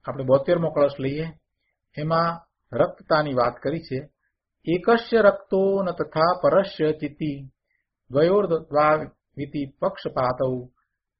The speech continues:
યસ્તત્વ એદી ચ્યુત પક્ષપાત સ્યાતિત નિત્યમ ખલુ ચિતિદેવ."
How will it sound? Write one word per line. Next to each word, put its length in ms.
યસ્તત્વ 680
એદી 440
ચ્યુત 260
પક્ષપાત 640
સ્યાતિત 460
નિત્યમ 580
ખલુ 320
ચિતિદેવ." 680